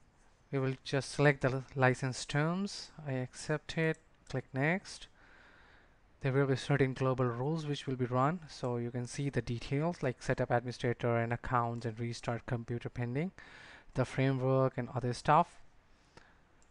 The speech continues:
So once it is passed successfully, we can move to Microsoft updates. Now, if you want to, uh, automatically download the updates, you can choose this button.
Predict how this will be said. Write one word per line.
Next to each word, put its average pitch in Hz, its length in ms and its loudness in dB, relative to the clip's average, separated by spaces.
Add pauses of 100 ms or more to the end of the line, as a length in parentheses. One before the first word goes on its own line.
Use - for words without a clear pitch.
(480)
So 135 80 -2
once 147 240 2
it - 80 -4
is - 140 -2
passed 127 320 4
successfully, 143 720 0
we 131 240 -4
can 120 300 -4 (140)
move 127 340 -6
to 127 100 -4 (120)
Microsoft 117 520 -2
updates. 123 500 0 (420)
Now, 151 160 6
if 214 200 2
you 208 100 4
want 175 300 2
to, 147 420 0
uh, 127 460 4 (260)
automatically 135 560 0
download 123 480 -2
the 113 160 2
updates, - 420 0
you 127 100 -6
can 120 240 -4
choose 135 380 -6
this 127 140 -6
button. 180 400 2